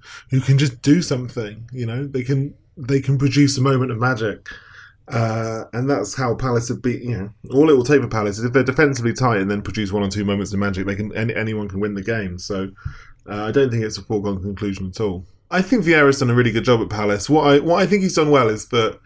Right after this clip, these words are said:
he has moved the club forward in terms of style of play, in terms of integrating young players. They're a bit more exciting to watch than they have been in the past.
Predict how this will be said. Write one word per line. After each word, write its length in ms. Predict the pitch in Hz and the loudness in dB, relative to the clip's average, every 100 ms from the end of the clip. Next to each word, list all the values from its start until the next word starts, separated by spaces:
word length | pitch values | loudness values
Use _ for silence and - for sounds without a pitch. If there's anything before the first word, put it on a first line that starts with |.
| - - _ | -20 -20 _
he 360 | 95 117 127 113 | -6 2 4 4
has 840 | 117 113 113 113 107 - - - _ _ - _ _ 143 | 2 0 0 -2 -4 -8 -10 -14 _ _ -20 _ _ -2
moved 480 | 135 147 151 139 | 4 6 6 4
the 80 | 139 | -2
club 240 | - 131 - | 2 0 0
forward 480 | - 147 127 107 | 4 6 6 4
in 120 | 101 107 | 2 -2
terms 340 | 123 107 101 | -2 -2 -2
of 60 | - | -4
style 300 | - 110 104 | 0 2 2
of 200 | 98 - | 0 -4
play, 640 | - 131 139 135 131 127 | -2 2 4 4 4 4
in 100 | 123 | 2
terms 240 | 120 113 | -2 -2
of 100 | - | 0
integrating 520 | 131 123 117 113 117 120 | 0 0 0 -2 0 0
young 260 | 117 123 | 0 0
players. 500 | - 117 113 107 107 | 0 2 6 4 4
They're 120 | 123 | 0
a 20 | 110 | 2
bit 140 | 123 | 2
more 140 | 117 | 0
exciting 360 | 117 123 113 117 | 0 -2 -2 -4
to 100 | 117 | -4
watch 280 | 123 127 - | 2 2 2
than 100 | 131 | -2
they 60 | 117 | -2
have 180 | 120 | -2
been 180 | 123 117 | 0 0
in 80 | 113 | 0
the 80 | 104 | 0
past. 640 | - 113 113 117 - - | 2 2 2 0 -2 -10